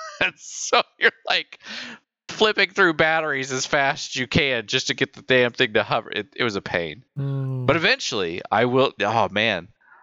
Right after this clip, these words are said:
Speaker 1: I will, I will totally, I will totally drone up a shank and fly it around. Have my pet shank. What's that? That's my pet shank.
Speaker 2: <laughs>
Speaker 1: Uh,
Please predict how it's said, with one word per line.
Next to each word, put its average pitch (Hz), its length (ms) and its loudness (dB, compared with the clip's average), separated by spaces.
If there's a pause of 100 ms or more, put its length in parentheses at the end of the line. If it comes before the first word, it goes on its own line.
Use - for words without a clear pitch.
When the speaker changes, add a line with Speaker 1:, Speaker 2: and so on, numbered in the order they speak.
(280)
Speaker 1:
I 113 140 2
will, 104 280 0 (240)
I 120 140 0
will 110 120 -4
totally, 107 600 0 (1400)
I 120 140 0
will 98 80 -2
totally 101 320 0
drone 90 260 2
up 82 100 -6
a - 40 -4
shank - 340 0
and 85 80 -16
fly 90 280 0
it 87 60 -2
around. 87 380 -2 (340)
Have 101 140 -4
my 98 80 -6
pet - 280 -2
shank. - 480 -2 (380)
What's 226 240 2
that? 240 300 2
That's - 180 0
my 147 100 4
pet - 260 0
shank. - 460 -2 (280)
Speaker 2:
<laughs> 127 320 -8
Speaker 1:
Uh, 151 480 4